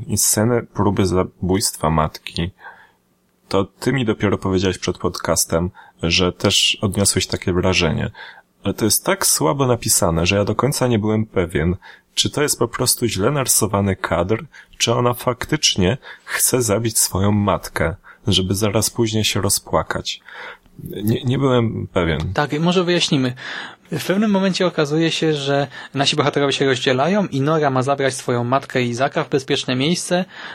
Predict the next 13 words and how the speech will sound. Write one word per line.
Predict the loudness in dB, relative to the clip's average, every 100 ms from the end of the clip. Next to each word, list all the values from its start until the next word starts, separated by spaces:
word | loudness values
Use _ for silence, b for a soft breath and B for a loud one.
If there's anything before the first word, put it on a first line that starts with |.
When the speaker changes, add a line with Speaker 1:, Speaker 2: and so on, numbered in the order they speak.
| B
Speaker 2:
e, | -8
poza | -4 -2 0 0
miasto. | 2 0 -4 -14 _ _ B B B B B B -6
No | -2 0
i | 0
właśnie | 0 0 0 2 2 2
jadą | 0 2 2
sobie | 0 -2 0 -2
tam | 0 0 0 -4 -8 -2
pociągiem, | 0 2 2 2 2
metrem, | 0 0 -2 -2
czymś | -2 -2
tam, | 0 -2